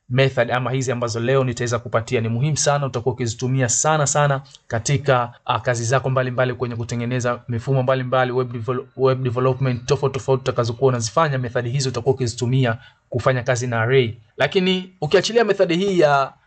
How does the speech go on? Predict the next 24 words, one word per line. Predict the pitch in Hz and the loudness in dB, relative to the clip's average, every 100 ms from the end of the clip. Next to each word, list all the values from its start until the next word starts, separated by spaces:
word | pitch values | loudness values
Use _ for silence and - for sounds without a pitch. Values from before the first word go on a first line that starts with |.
| _ _ | _ _
for | - 143 147 | -2 0 2
each, | 202 190 - - - | 0 0 -2 -6 -4
kuna | 139 | -2
method | 143 147 151 | 0 0 0
nyingine | 147 135 160 151 | 0 0 2 2
ambayo | 139 131 | 2 0
inakwenda | 120 139 | 0 0
kwa | 127 | 0
jina | 147 135 | 2 2
la | 120 | 2
map. | 127 170 - - - _ | 2 2 2 -4 -20 _
Map | 127 202 233 - - - | 2 2 2 -2 -20 -14
kikubwa | 143 208 185 | -8 0 2
ambacho | 165 156 | 2 0
inafanya | 151 143 170 160 | -2 0 2 2
ni | 135 | -2
kutengeneza | 135 135 135 143 - | -4 -2 0 -2 0
array | 127 131 143 135 | 0 0 0 0
mpya | 196 - 135 | -2 -2 -2
kwa | 120 | -2
kutumia | 113 - 127 135 135 127 - | -6 -4 0 2 2 0 -4
function. | - 151 135 147 113 - | -2 -2 -2 -8 -10 -4
Kila | 247 202 | 0 2
element | 202 202 180 185 175 | 4 4 2 -2 -8